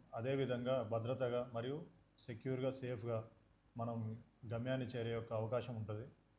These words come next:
కానీ ఇటీవల కాలంలో చూసినట్లయితే మనం యావత్ దేశంలో కానీ, ప్రపంచంలో కానీ ఈ యొక్క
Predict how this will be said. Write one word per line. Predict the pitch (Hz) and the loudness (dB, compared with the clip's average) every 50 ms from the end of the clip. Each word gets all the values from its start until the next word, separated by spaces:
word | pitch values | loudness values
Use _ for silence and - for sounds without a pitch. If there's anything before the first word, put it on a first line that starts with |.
| _ _ _ - 123 | _ _ _ -6 -4
కానీ | 120 127 131 127 | -2 0 0 0
ఇటీవల | 123 123 123 139 139 139 139 131 | 0 0 2 4 4 6 6 6
కాలంలో | 135 131 127 127 127 127 123 110 - | 6 4 4 4 2 0 -2 -2 -4
చూసినట్లయితే | 123 113 110 127 117 110 117 117 113 117 131 127 117 107 107 - - - - - - - - _ - - - - _ _ - - - - - - | -6 -8 -6 -6 -6 -4 -2 -2 -2 0 0 0 0 -2 -4 -8 -16 -20 -20 -20 -20 -20 -20 _ -20 -20 -20 -20 _ _ -20 -20 -20 -20 -10 -4
మనం | 110 113 117 113 110 107 101 101 - - - | -2 0 0 0 0 -2 -4 -6 -8 -8 -4
యావత్ | 117 117 120 131 131 123 | 0 4 6 6 6 6
దేశంలో | 110 120 123 123 - 135 131 127 123 120 | 4 0 0 0 0 0 2 2 2 4
కానీ, | 120 120 117 120 120 | 4 2 0 -2 -4
ప్రపంచంలో | 120 123 113 107 117 113 117 123 117 113 113 110 | -4 -4 -4 -4 -4 -4 -4 -4 -2 0 0 2
కానీ | 110 110 110 113 120 139 - - - - _ _ - - _ - - | 2 0 0 -2 -4 -6 -10 -16 -20 -20 _ _ -20 -20 _ -12 -6
ఈ | 113 | -2
యొక్క | 113 117 117 117 - | -2 -2 -2 0 0